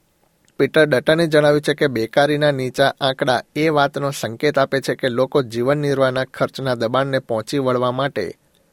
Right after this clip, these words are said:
સંઘર્ષ કરી રહ્યા છે. Australian Bureau of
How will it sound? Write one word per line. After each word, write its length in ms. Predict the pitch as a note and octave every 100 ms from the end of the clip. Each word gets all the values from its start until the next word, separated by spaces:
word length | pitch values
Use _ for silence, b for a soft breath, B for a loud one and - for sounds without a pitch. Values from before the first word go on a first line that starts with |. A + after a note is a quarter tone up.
| _ -
સંઘર્ષ 420 | B2 B2 D3 D#3
કરી 280 | - B2+ A2+
રહ્યા 260 | F#2+ E2 B1
છે. 300 | - - _ _ _ _ _ _ _ _ _ _ _ -
Australian 480 | B2+ B2 - B2+ A#2+
Bureau 240 | A#2 A#2
of 80 | A#2